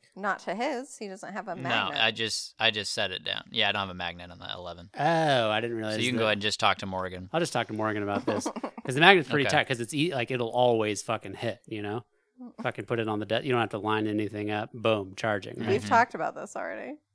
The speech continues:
Speaker 3: Right, but what we haven't talked about is how I am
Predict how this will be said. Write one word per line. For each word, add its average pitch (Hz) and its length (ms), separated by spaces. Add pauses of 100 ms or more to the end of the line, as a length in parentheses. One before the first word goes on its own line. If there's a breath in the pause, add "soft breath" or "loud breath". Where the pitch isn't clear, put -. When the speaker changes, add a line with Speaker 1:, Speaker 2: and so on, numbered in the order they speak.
(400)
Speaker 3:
Right, 123 180
but 110 120
what 110 100
we 110 120
haven't 135 240
talked 95 260
about 95 340
is 117 160
how 110 260
I 113 580 (580)
am 110 520